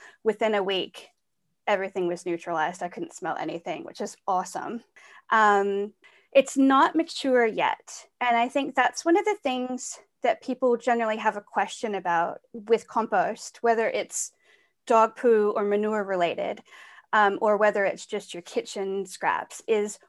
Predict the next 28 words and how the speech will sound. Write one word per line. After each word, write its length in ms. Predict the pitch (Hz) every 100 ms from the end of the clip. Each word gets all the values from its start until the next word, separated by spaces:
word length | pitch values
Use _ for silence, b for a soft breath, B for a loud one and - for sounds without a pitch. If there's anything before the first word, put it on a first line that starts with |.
| -
when 320 | 208 226 277
is 160 | 302
compost 560 | - 214 214 220 214 -
ready? 540 | 175 160 85 127 208 _
When 260 | - 240 262
can 220 | 269 285
you 140 | 269 -
actually 540 | 190 - - 196 185
use 320 | 175 175 -
it? 360 | - - _ - _ b b b -
So 480 | - 233 214 202 -
I'm 220 | 220 247
using, 460 | 247 240 247 220 202
um, 380 | - 196 196 208 -
a 60 |
type 280 | 214 226 214
of 120 | 180
test 460 | - 381 403 - -
called 220 | - 226
a 40 | 196
Solvita 600 | - 233 208 202 226 269
test, 580 | 370 427 - - - - b b b b
and 380 | 240 233 226 220 -
it's 240 | 240 -
a 60 | 220
color 400 | - 269 269 269
changing 500 | - 233 214 196 190
probe. 560 | - 214 180 - -